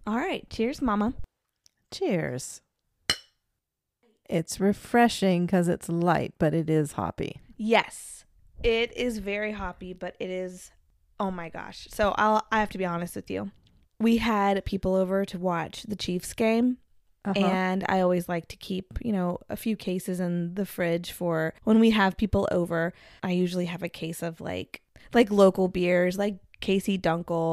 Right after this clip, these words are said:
Speaker 1: or even just a case of Michelob Ultra.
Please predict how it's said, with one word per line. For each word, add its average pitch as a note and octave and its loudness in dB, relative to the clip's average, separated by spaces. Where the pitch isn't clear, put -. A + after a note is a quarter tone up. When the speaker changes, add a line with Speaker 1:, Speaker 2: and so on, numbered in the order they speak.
Speaker 1:
or D#3+ 2
even F3+ -4
just - -8
a F#3+ 2
case - -8
of F3+ -4
Michelob F#3 4
Ultra. E3+ 2